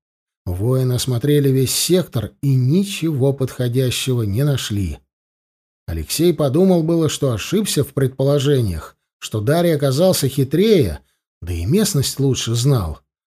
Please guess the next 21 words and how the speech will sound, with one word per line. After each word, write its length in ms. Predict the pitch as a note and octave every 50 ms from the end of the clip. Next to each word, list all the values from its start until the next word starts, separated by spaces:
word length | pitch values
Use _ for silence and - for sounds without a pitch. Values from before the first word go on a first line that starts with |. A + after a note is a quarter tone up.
| _ _ _ _ _ -
Он 140 | B2 C#3
же 120 | C3 C3+ C#3+
прожил 460 | C3 C#3 C#3+ C#3+ C3+ C3 D#3 E3 D#3
здесь 300 | C#3+ C3+ C#3 C#3+ C#3 C3
жизнь, 580 | B2 A#2 A2 A#2 C#3+ D#3+ D#3+ C#3+ A2+ G#2+ G2 F2+
выезжал 600 | F#2+ B2+ D3+ D#3 D3+ D3 C#3+ E3+ G3 G3 F#3+ F3+
на 160 | F3+ E3+ D#3+
охоту 400 | C#3+ - F3+ F#3+ F#3 F3+ F3 D#3
в 60 | C#3+
самые 480 | - - D#3 E3+ F#3+ G3+ G3+ F#3+ F#3 E3+
глухие 460 | D3+ D#3 D#3+ D3+ D#3 - F#3+ F#3+ F#3
уголки. 720 | E3+ D#3 D3+ E3 E3+ E3 D#3+ - - F3+ D#3 A#2+ D#2+ C#2+ - _ _ _ _ _ _ _ _ _ _ _ _ _ _ _ _ _ _ _ _ _ _ _ _ _ _ _ _ _
Но 160 | D#3+ F#3+ G3
судьба 420 | - - C#3+ B2+ A#2 A2+ A#2+ A#2 G#2+
все 220 | - - - G2+
же 140 | F#2 G2 G2+
любит 360 | G2+ G#2+ A2+ G2+ F2 F2 -
настойчивых 840 | F2 E2 E2 - - - - F#3+ F#3+ F3+ - E3 E3 E3 E3 D3+ B2
в 80 | A2
достижении 800 | F#2 G2 F#2 - - G2 F#2+ F2 F2+ A2 A2+ A#2 A2+ A2 A2 G#2
цели. 600 | F#2+ - - - A2+ A2 G2+ F2 E2 D#2 C#2+